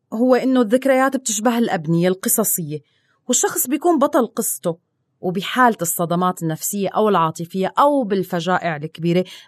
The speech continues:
بينضرب هذا البناء لما بينهزم البطل أو ما بتمشي قصته بالطريقة اللي بيتمناها لنفسه،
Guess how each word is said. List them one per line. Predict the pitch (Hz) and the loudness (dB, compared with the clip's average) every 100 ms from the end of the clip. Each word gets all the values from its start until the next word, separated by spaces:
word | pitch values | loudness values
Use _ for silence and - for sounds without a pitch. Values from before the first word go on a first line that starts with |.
| - | 4
بينضرب | 233 214 285 240 139 | 4 6 4 2 0
هذا | 151 143 156 | -6 -4 -4
البناء | 143 160 156 175 - _ - | -4 -2 -2 -2 -6 _ 0
لما | 254 262 | 4 4
بينهزم | 269 269 311 285 | 4 2 2 2
البطل | 277 233 240 226 214 214 _ _ - - - | 2 0 0 -2 -2 -8 _ _ -20 -18 0
أو | 285 | 2
ما | 285 294 | 4 2
بتمشي | 320 302 262 269 | 2 0 0 0
قصته | 247 233 - | -2 -4 0
بالطريقة | 214 220 214 220 233 214 214 214 | -2 0 -2 -2 -2 0 -2 -2
اللي | 208 196 | -2 -2
بيتمناها | 196 196 175 170 160 160 | -2 -2 -2 0 -2 -2
لنفسه، | 147 156 - - | -4 -6 -8 -8